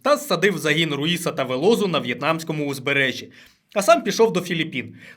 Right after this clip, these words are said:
Доєднатися цього шанованого панства готові були ще тридцять вояків. І знову план рівня недолугість та відвага. На початок тисяча п'ятсот дев'яносто шостого року в Лаосі ще не бував жоден європеєць.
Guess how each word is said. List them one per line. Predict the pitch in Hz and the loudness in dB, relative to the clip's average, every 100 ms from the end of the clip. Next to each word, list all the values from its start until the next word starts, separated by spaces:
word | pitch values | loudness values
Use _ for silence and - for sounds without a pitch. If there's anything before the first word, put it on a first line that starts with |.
| _ | _
Доєднатися | - 226 254 311 262 226 | 2 2 4 2 2 0
цього | - 220 240 | 2 4 4
шанованого | 240 208 233 220 202 202 | 4 4 6 6 6 2
панства | 196 294 302 - 131 | 2 2 0 -2 -2
готові | 143 185 262 | -2 0 0
були | 196 202 202 | 0 0 0
ще | 196 - | 2 0
тридцять | - - 160 185 185 180 | -2 -2 2 4 2 0
вояків. | 160 143 120 107 - - - - | 2 4 2 -4 -18 -20 -20 -10
І | |
знову | 147 180 165 117 98 | -4 2 2 0 0
план | 147 135 | 0 2
рівня | 143 139 135 135 | 0 2 0 0
недолугість | 143 147 147 151 190 190 190 | -2 -2 0 2 2 2 2
та | 147 | 0
відвага. | 143 135 123 110 - - _ - | 0 2 0 -2 -14 -20 _ -4
На | 175 | -2
початок | 185 233 302 247 - | 0 2 2 2 -2
тисяча | 247 240 208 | -2 -2 -4
п'ятсот | 185 202 233 180 | -2 0 2 2
дев'яносто | 170 190 202 190 | 0 0 0 -2
шостого | 185 - - 165 165 | 0 0 2 0 2
року | 175 262 160 117 127 | 2 2 0 -8 -2
в | |
Лаосі | 143 160 247 - 160 | 2 4 2 0 -2
ще | 170 | -2
не | 160 | -2
бував | 156 170 165 165 | -2 2 2 0
жоден | 127 127 151 190 220 202 | -10 -6 0 4 4 4
європеєць. | 196 196 196 190 131 117 | 0 0 0 2 2 0